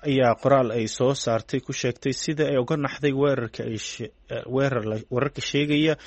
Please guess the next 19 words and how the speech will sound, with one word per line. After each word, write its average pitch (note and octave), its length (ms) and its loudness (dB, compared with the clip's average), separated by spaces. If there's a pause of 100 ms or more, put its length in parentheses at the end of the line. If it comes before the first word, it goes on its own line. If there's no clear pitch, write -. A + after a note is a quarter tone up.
(280)
in A#3+ 160 0
ugu F#3 140 0
yaraan E3 220 2
laba C#3 140 2
iyo C#3 80 2
labaatan C3 480 0
carruur A#2+ 360 0
ah C#3 120 4
oo A2+ 120 -2
ka - 160 -4
mid G#2+ 200 -4
ahaa A#2+ 240 -2
toddoba G#2+ 260 -6
iyo B2+ 100 0
labaatan A2+ 380 -4
qof C3+ 220 -4
oo B2 160 -6
ku - 160 -10
dhintay C#3 320 0